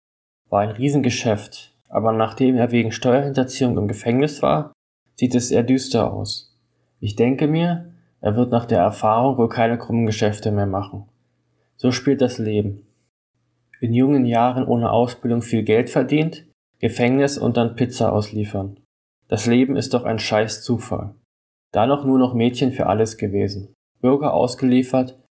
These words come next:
oder seinen eigenen kleinen Laden gehabt. Aber was ist da schon zu holen? Zwei Kinder hat er, für die er sorgen muss. Also eine Unterschichtenfamilie, die immer fein Besuche beim Arbeitsamt macht, damit die denen eine Waschmaschine bezahlen und so weiter.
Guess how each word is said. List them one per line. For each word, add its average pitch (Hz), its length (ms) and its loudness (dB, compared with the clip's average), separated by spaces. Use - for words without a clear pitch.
oder 113 240 2
seinen 113 300 0
eigenen 113 320 0
kleinen 110 320 -2
Laden 107 300 2
gehabt. 98 500 -8
Aber 110 300 0
was 131 200 0
ist 110 200 -6
da 117 100 2
schon 120 240 -2
zu 117 160 0
holen? 98 380 -4
Zwei 117 200 0
Kinder 127 400 2
hat 104 160 0
er, 98 200 0
für 110 140 -4
die 107 140 0
er 104 140 4
sorgen 104 340 2
muss. 101 340 -6
Also 123 300 0
eine 120 160 2
Unterschichtenfamilie, 117 1040 -2
die - 120 -4
immer 123 200 4
fein 117 300 0
Besuche 117 320 0
beim 107 200 0
Arbeitsamt 107 640 -2
macht, 104 360 -2
damit 117 280 0
die 123 120 2
denen 120 260 2
eine 107 220 0
Waschmaschine 113 560 -4
bezahlen 107 480 0
und 107 140 -4
so 101 160 -4
weiter. 101 440 -4